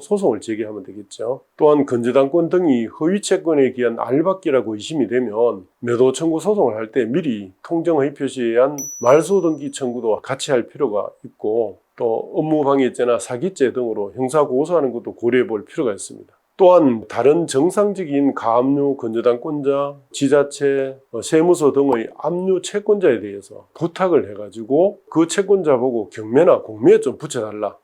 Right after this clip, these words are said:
이렇게 해서 낙찰받는 방법으로 말소시킬 수도 있는데 그 채권자들이 또 쉽사리 응해줄지는 또 의문이죠. 또 경매나 공매로 낙찰받는 데까지는 또 상당한 시간이 걸리는 단점이 있습니다.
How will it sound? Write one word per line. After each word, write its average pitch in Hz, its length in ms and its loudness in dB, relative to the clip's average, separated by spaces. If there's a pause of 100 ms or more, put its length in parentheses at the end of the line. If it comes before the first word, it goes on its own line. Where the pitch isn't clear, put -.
(120)
이렇게 156 280 0
해서 143 580 0
낙찰받는 131 760 0
방법으로 120 480 -2
말소시킬 120 640 -4
수도 101 220 -20
있는데 110 640 0 (400)
그 139 200 2
채권자들이 143 680 -2
또 110 120 -8
쉽사리 143 460 -2
응해줄지는 135 800 0
또 131 220 -8
의문이죠. 110 640 -6 (180)
또 143 160 2
경매나 131 580 2
공매로 127 420 0
낙찰받는 131 640 -2
데까지는 107 520 -10
또 110 120 -18
상당한 131 440 -2
시간이 165 380 0
걸리는 110 320 -8
단점이 120 420 -6
있습니다. 95 400 -20